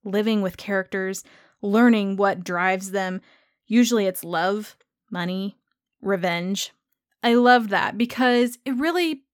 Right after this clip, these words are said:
succinctly puts a finger on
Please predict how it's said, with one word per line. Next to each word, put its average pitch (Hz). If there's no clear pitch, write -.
succinctly 254
puts 285
a 226
finger 226
on 185